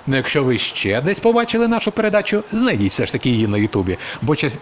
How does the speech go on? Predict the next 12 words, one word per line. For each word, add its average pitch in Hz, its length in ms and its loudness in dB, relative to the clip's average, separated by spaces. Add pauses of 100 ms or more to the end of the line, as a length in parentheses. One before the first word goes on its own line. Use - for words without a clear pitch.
по-, 139 140 2
почастішали 135 680 0
випадки, 131 400 0
коли 135 240 0
цілі 220 500 0
випуски 156 440 0
"Колеса 120 380 0
історії" 143 360 0 (200)
з'являються 135 520 0
на 156 100 2
інших 175 300 0
вебсайтах. 107 540 -2